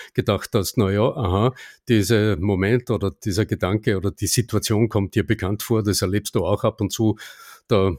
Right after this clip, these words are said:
weißt du von dir, äh, vielleicht auch einen kleinen Entwicklungsbedarf. Äh, bin gerne, äh, dazu da, mit dir drüber zu reden. Sprich mit mir, sprich mich an darauf. arno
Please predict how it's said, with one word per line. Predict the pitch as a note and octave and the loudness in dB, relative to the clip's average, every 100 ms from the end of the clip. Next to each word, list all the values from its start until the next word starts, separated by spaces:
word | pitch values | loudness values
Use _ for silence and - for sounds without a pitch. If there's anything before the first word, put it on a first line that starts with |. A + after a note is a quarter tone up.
| - D#3 A2+ D3+ | -8 -14 -14 -18
weißt | C3 C3 A#2+ A2+ A2 G#2+ G2+ A2+ - - | -18 -14 -12 -10 -8 0 2 2 2 2
du | G#2+ | 2
von | A#2 G#2 | 2 2
dir, | G#2+ A2 G#2+ G2 G2 D#3+ G2 G2 | 4 6 6 2 0 2 2 2
äh, | |
vielleicht | - G2 F2+ - | 0 0 0 -2
auch | E2+ | 2
einen | A2+ | 0
kleinen | - G2+ G#2 A2 A#2 | 2 0 2 2 2
Entwicklungsbedarf. | C3 E3+ E3 D3 - - A2+ F#2 F#2 - - - _ _ _ _ | 2 0 0 0 -2 -2 0 0 -2 -8 -20 -20 _ _ _ _
Äh, | D3+ A2+ - _ - | -6 -6 -8 _ 2
bin | C#3 C3 | 4 4
gerne, | A#2 C3 A2+ G2+ - | 2 4 2 0 -4
äh, | A3 D#3+ A2 F#2 | -6 -2 -2 -2
dazu | - G2+ - A2 | -2 -2 -2 0
da, | A2 F2+ G2+ | 0 0 -2
mit | F#2+ G#2 A2+ | -2 -4 0
dir | G#2 | 0
drüber | G2+ G#2 G2 G#2 | 0 -2 0 -2
zu | A#2+ | -4
reden. | F#2 A#2+ C#3 C#3+ | -2 0 0 -2
Sprich | - B2 B2 | -2 -2 2
mit | A#2+ - | 2 0
mir, | G#2+ G#2 - - - | 0 0 -4 -16 -14
sprich | - A#2 G#2 | -2 -2 2
mich | A#2+ C3 | 0 0
an | G#2 | 0
darauf. | G#2 F#2+ G2 F#2 - - - | 2 2 2 0 -8 -18 -6
arno | A#2+ A2 G#2 G2+ | 0 2 4 2